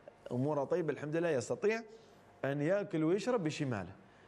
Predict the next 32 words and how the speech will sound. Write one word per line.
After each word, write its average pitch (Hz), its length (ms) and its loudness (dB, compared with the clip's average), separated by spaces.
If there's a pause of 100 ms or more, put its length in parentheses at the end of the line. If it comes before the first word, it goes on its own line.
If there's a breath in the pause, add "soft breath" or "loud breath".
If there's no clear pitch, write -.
(180 loud breath)
لكن 190 440 2
إنسان 156 640 0
معافى 135 640 0
ما 156 260 0
في 165 200 -6
شيء، 120 240 -6
ليش 202 280 0
يأكل 143 240 -2
ويشرب 117 300 0
بشماله؟ 87 360 -6 (600 loud breath)
فلا، 202 300 0
الحين 147 260 -4
إحنا، 120 560 -4 (120)
أنا 98 180 -4
بالذات 123 500 -2
لما 113 260 -4
نجلس 110 480 -4
يعني 85 280 -6
على 92 320 -6 (100)
مائدة 113 320 -4 (120)
طعام 101 300 -4
غداء 117 260 0
أو 98 140 0
عشاء، 117 320 -4 (500 loud breath)
يأكلون 151 460 0
هو 170 80 2
بيد 123 480 -2
اليمنى، 104 560 -2
ماكل 165 340 -4
حبيب 113 300 -4
عيش 120 320 -2
وكذي، 127 400 -4